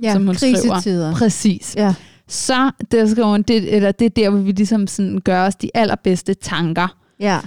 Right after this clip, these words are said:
Speaker 2: Og så kunne jeg ikke lade være med at tænke på, sådan, mm, kan jeg vide, om det er derfor, at, øh, veganisme virkelig er sådan, mm,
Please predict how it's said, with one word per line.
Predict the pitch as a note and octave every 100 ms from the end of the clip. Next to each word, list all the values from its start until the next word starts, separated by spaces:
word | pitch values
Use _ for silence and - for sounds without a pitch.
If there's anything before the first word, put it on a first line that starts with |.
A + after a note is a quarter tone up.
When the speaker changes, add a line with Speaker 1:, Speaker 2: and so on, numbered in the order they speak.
| - -
Speaker 2:
Og | - A3+
så | D4
kunne | D4+ C#4
jeg |
ikke | C#4
lade | C4+
være |
med | B3
at | -
tænke | C4 B3
på, | C4 -
sådan, | - A3+ G3+ -
mm, | A3+ A3 G#3+
kan | A3
jeg | A3
vide, | D#4
om | F4 C#4
det | A#3+
er | B3
derfor, | - -
at, | G3+ F#3 -
øh, | F#3 E3+
veganisme | F#3 F#3+ G#3 G#3 A#3+
virkelig | F#3+ G#3 A3 G#3+ -
er | -
sådan, | - F#3 F3+
mm, | F#3 D#3+